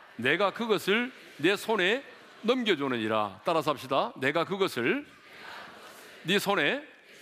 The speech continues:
넘겨주었느니라." 근데 하나님은요, 결전에 앞서서 한 번만 이 말씀을 하신 것이 아니에요. 칠 절에서도 삼백 명을 선발했을 때도 하나님은 말씀하셨어요.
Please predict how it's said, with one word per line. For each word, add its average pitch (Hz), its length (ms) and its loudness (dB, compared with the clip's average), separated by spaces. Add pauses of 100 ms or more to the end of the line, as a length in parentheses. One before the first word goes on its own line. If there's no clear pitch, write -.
(460)
넘겨주었느니라." 120 1160 0 (2750)
근데 277 180 2
하나님은요, 127 880 -2 (420)
결전에 233 420 0
앞서서 117 400 0
한 139 240 -4
번만 214 280 -2
이 139 40 0
말씀을 131 300 0
하신 113 200 -2
것이 110 220 -2
아니에요. 92 400 -6 (1120)
칠 - 220 -2
절에서도 127 840 -2
삼백 151 440 -4
명을 175 340 0
선발했을 170 580 -2
때도 123 400 -4 (520)
하나님은 151 420 -4
말씀하셨어요. 101 880 -4